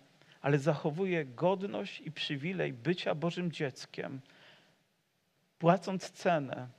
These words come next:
ale otrzymując wielkie błogosławieństwo. Zatytułowałem to rozważanie o trudach i cudach. I rzeczywiście nasze chrześcijańskie życie składa się i z trudów,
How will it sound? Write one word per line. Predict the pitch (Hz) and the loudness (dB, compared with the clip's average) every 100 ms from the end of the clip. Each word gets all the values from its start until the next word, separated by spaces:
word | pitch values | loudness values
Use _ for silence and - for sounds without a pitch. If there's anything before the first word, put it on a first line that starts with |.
| - | -4
ale | - 147 | 0 2
otrzymując | 139 - 156 160 147 139 123 | 0 -2 0 0 0 -2 -2
wielkie | 147 139 - | -2 -2 -6
błogosławieństwo. | 120 127 127 - 123 117 113 120 - - 120 127 _ _ _ _ _ _ _ _ _ _ _ - | -6 -6 -6 -4 -4 -4 -10 -12 -16 -12 -12 -12 _ _ _ _ _ _ _ _ _ _ _ 4
Zatytułowałem | 175 175 170 175 165 220 220 208 | 4 4 2 4 8 8 8 2
to | - 180 175 - | 4 4 4 2
rozważanie | 170 165 165 165 202 196 165 - | 4 8 8 8 6 6 2 2
o | 156 | 0
trudach | - 233 208 185 - | 0 4 6 6 4
i | 175 | -6
cudach. | - - 165 127 107 147 - - - - - | -4 -2 2 2 0 -2 -12 -16 -20 -20 -4
I | 160 | -2
rzeczywiście | 185 185 185 156 202 - 180 | 0 0 -2 0 -2 2 2
nasze | 160 170 170 | 6 4 4
chrześcijańskie | - 156 - 165 165 175 - 151 | -2 -2 -2 2 2 2 0 -2
życie | 139 156 151 | -2 -4 -4
składa | - - 175 160 123 131 | -6 2 6 8 6 -2
się | - 131 143 | -8 -6 -6
i | |
z | - | -8
trudów, | - 170 170 131 127 - | -6 0 0 -2 -8 -14